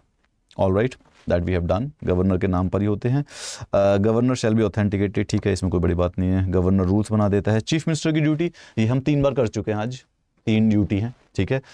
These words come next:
सबसे पहले गवर्नर को कम्युनिकेट करना है अपने सारे के सारे Council of Minister के decisions and what kind of laws they are about to make।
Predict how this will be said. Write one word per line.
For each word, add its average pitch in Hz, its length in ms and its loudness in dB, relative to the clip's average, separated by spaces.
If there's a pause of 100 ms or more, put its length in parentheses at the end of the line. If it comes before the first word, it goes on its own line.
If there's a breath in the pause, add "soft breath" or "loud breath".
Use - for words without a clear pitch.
(140 loud breath)
सबसे 113 200 0
पहले 117 260 0
गवर्नर 110 380 2
को 110 120 0
कम्युनिकेट 101 520 0
करना 104 300 0
है 127 160 -2 (240 soft breath)
अपने 104 220 0
सारे 95 240 2
के 101 80 0
सारे 98 260 0
Council 92 360 -2
of 95 80 0
Minister 92 340 -2
के 95 80 0
decisions 98 500 0
and 90 180 0
what 90 140 0
kind 90 200 -4
of 85 100 -4
laws 87 240 2
they 90 160 2
are 87 120 2
about 87 240 0
to 98 60 4
make। 143 160 -2